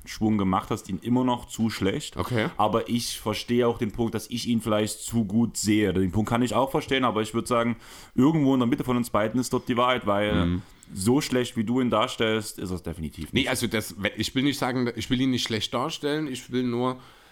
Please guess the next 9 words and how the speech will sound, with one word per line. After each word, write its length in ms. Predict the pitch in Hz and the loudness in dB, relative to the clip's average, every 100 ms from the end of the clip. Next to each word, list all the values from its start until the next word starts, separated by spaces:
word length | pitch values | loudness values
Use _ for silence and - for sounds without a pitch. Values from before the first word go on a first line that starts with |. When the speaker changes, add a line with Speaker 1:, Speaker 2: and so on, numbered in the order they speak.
| _ _ - - - | _ _ -20 -20 -14
Speaker 2:
ver-, 240 | - 107 110 107 110 104 | -14 -4 0 2 2 0
äh, 60 | 101 107 - - - | -6 -16 -20 -12 -10
Speaker 1:
Ja, 80 | - | -8
Speaker 2:
verständlich 640 | - 117 - 143 170 160 - | -4 -2 0 0 2 0 2
Speaker 1:
ja. 60 | |
Speaker 2:
machen, 440 | 151 147 160 147 - | 2 0 0 -2 0
dass 280 | 123 120 - | -2 -2 -2
ich 460 | 117 - - - | 0 0 -4 -4
ihm 520 | 123 127 127 131 123 | 2 4 4 2 0